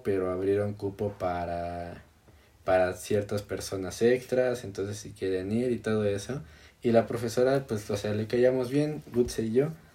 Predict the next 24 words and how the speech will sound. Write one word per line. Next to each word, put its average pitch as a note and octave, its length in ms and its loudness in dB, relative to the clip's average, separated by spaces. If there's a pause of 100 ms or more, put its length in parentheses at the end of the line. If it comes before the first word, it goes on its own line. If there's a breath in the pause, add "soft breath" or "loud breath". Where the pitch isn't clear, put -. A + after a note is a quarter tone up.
(520 loud breath)
y G#2 380 -2
nos G2 180 -4
dijo G#2 240 -8
como A2+ 160 -2
de, A2 80 2
"Pues, A2+ 220 -2
si A#2 100 -8
quieren C#3 380 2
ir, B2+ 160 -2
este, G2 520 -2
apúrense A2 540 0
y C#3 40 0
métanse G#2+ 440 -4
rápido F#2+ 340 -4
al F#2 100 -6
Forms F#2+ 340 -10
para G2 260 -4
que F#2 140 -2
vayan". A2 420 2 (260)
Y G#2 60 -6
yo, A#2 140 4
"Ah, E3 80 4
va, E3+ 240 -2 (180)
jalo". B2 360 4